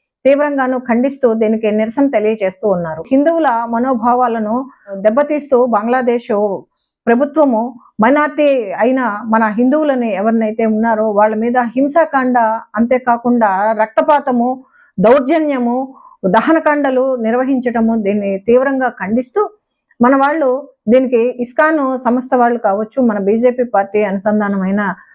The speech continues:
వాళ్ళు కూడా మన భారతదేశంలోనూ దౌత్య వ్యవహారాలలో విదేశాంగ వ్యవహారాల మినిస్టర్ కూడా బంగ్లాదేశ్ ప్రధానమంత్రితోటి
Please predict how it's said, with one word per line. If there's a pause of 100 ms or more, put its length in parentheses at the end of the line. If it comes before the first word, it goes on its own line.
(160)
వాళ్ళు
కూడా
మన (120)
భారతదేశంలోనూ (160)
దౌత్య
వ్యవహారాలలో
విదేశాంగ (500)
వ్యవహారాల (580)
మినిస్టర్ (100)
కూడా (260)
బంగ్లాదేశ్ (680)
ప్రధానమంత్రితోటి